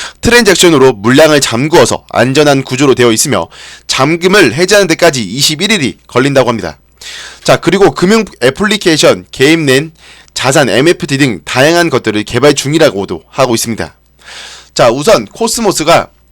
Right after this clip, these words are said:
상장되어 있는 거래소를 보시게 되면 김치 코인인지 혹은 김치 프리미엄이 얼마나 껴있는지 판단을 할 수 있습니다. 현재 다양한 글로벌 대형 거래소에 상장이 되어 있으며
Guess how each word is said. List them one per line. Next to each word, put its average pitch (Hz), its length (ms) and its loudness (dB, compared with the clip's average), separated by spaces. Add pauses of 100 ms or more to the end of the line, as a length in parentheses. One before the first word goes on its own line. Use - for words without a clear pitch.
(300)
상장되어 226 720 0
있는 135 400 -2 (160)
거래소를 135 440 0
보시게 123 260 -4
되면 123 360 -2 (880)
김치 190 300 -4
코인인지 165 540 2
혹은 196 420 0
김치 160 340 -4
프리미엄이 170 640 0 (120)
얼마나 151 400 2
껴있는지 147 640 0 (120)
판단을 196 420 0
할 165 80 6
수 147 120 -2
있습니다. 110 420 -6 (600)
현재 202 220 2
다양한 180 420 2
글로벌 160 420 2
대형 143 260 2
거래소에 131 340 2
상장이 170 280 -2
되어 127 160 2
있으며 113 320 -2